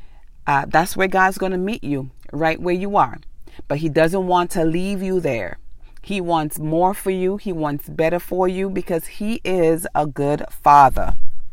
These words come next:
And so I remember the last time we spoke, um, on the last time I was on the air with you, we spoke about,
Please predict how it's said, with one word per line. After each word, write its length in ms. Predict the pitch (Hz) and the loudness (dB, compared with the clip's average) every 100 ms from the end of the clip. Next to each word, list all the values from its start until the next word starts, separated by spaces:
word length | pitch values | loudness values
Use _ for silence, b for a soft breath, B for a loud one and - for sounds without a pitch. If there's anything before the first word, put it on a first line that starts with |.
| - - - - - - - B B B B | -6 -10 -10 -12 -14 -14 -14 B B B B
And 160 | 180 | -2
so 380 | - 208 185 180 B B - | 8 10 10 6 B B 2
I 120 | 190 | 4
remember 340 | 226 220 214 | 4 2 4
the 80 | 202 | 4
last 400 | 185 170 175 - | 8 8 8 4
time 320 | - 180 180 | 0 2 2
we 100 | 180 175 | 4 6
spoke, 580 | - - 160 151 - - | 6 6 2 4 0 -2
um, 440 | 156 147 139 147 - - - - | -2 -2 -2 -6 -10 -14 -12 -4
on 180 | 151 151 | -2 0
the 240 | 143 135 - - | -2 -4 -10 -4
last 220 | 151 160 | -2 -2
time 120 | 165 | -2
I 80 | 160 | 0
was 140 | 165 | 0
on 100 | 165 | 0
the 140 | 170 175 | 0 0
air 160 | 185 | 0
with 220 | 180 190 170 | -2 -2 -2
you, 240 | 147 151 B B B | -2 -2 B B B
we 100 | - | -8
spoke 260 | - 320 415 | -4 -2 -2
about, 440 | 202 175 165 156 | 6 6 6 2